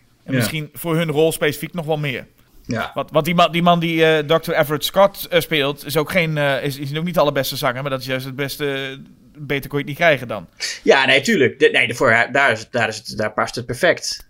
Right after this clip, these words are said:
Speaker 1: Jonathan,
Speaker 2: Bij
Speaker 1: eh,
Speaker 2: zijn,
Speaker 1: Jonathan
Speaker 2: eh, liedje,
Speaker 1: Adams,
Speaker 2: bij zijn
Speaker 1: eh, speelt
Speaker 2: liedje.
Speaker 1: hij.
Speaker 2: Ja.
Speaker 1: Speelt
Speaker 2: Ja.
Speaker 1: hem. En, eh, eh, het, eh, staat in de credits als dokter Everett V Scott, a rival scientist.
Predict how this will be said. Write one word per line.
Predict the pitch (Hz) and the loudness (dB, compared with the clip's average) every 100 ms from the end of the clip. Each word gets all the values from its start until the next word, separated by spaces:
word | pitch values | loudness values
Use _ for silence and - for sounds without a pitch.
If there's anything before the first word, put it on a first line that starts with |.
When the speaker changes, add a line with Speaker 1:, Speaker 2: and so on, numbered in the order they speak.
| - | -16
Speaker 1:
Jonathan, | 127 165 165 131 | 0 0 2 0
Speaker 2:
Bij | 127 127 | 2 4
Speaker 1:
eh, | |
Speaker 2:
zijn, | 143 139 | 4 4
Speaker 1:
Jonathan | 175 - | 4 2
Speaker 2:
eh, | 110 | 2
liedje, | 156 | 8
Speaker 1:
Adams, | 165 - | 8 6
Speaker 2:
bij | - | -2
zijn | 139 123 | -4 -4
Speaker 1:
eh, | |
speelt | 123 120 123 | -4 -6 -8
Speaker 2:
liedje. | 113 185 | -12 -10
Speaker 1:
hij. | - 117 | -4 -4
Speaker 2:
Ja. | - - _ _ | -6 -14 _ _
Speaker 1:
Speelt | - 123 | -6 -2
Speaker 2:
Ja. | 131 | -2
Speaker 1:
hem. | 151 | -2
En, | 147 151 | -2 -2
eh, | 151 147 147 131 135 | 0 2 0 -2 -4
eh, | 127 | -4
het, | 135 - - | -6 -10 -10
eh, | 147 135 123 147 | -4 -6 -6 -8
staat | 139 165 160 | 0 0 0
in | |
de | 156 | -2
credits | 175 165 165 | 2 2 0
als | 139 | -2
dokter | 165 156 - | -2 -2 0
Everett | 147 143 131 - - | -2 -2 -8 -12 -14
V | - 127 113 | -10 -8 -6
Scott, | - 185 208 - - _ 135 | -2 2 2 -2 -20 _ 0
a | 127 | 4
rival | 151 233 226 202 190 | 6 6 4 -2 -2
scientist. | - 127 87 - 67 - - | 0 0 -2 -12 -14 -14 -16